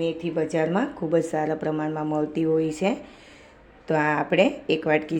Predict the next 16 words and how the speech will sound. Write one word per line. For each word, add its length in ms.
જેટલા 300
કોથમીરના 540
પાન 260
લીધા 380
છે. 80
કોથમીરના 520
પાનને 360
પણ 180
ઝીણા 340
સમારી 460
લીધા 360
છે 120
અને 200
આ 160
ઝીણા 320
સમારેલા 600